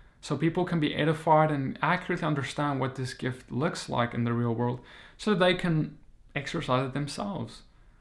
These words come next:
and not be fooled by over-spiritualizing it into some unattainable spiritual gift that in the end of the, at the end of the day, no one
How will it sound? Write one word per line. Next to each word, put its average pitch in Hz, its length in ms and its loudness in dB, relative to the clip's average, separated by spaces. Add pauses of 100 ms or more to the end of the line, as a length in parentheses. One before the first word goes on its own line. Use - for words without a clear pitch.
(380)
and 143 460 0
not 156 360 2
be 156 120 4
fooled 147 500 -2
by 127 440 2
over-spiritualizing 139 1300 2
it 120 140 -2
into 123 260 -2
some 131 280 -2
unattainable 143 800 0
spiritual 123 400 -4
gift 127 260 2 (360)
that 135 200 4
in 139 120 4
the 147 100 4
end 156 160 4
of 160 80 0
the, 165 220 2
at - 100 0
the 139 60 -4
end 151 100 4
of 151 80 2
the 151 80 2
day, 143 460 2
no 135 240 2
one 151 240 4